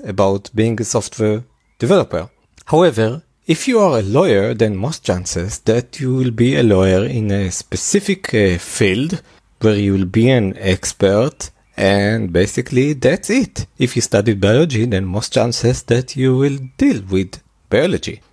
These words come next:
maybe vaccinations. So this is very fascinating. Another fascinating aspect about software development is the connection to philosophy.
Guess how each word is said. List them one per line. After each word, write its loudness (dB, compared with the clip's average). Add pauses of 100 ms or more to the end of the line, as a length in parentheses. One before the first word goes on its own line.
maybe -4
vaccinations. -2 (140)
So -4 (220)
this 2
is 2
very 2
fascinating. -2
Another 2
fascinating 0 (220)
aspect -4
about -2
software -2
development -2 (220)
is 0
the 2 (100)
connection 0
to 2 (140)
philosophy. -2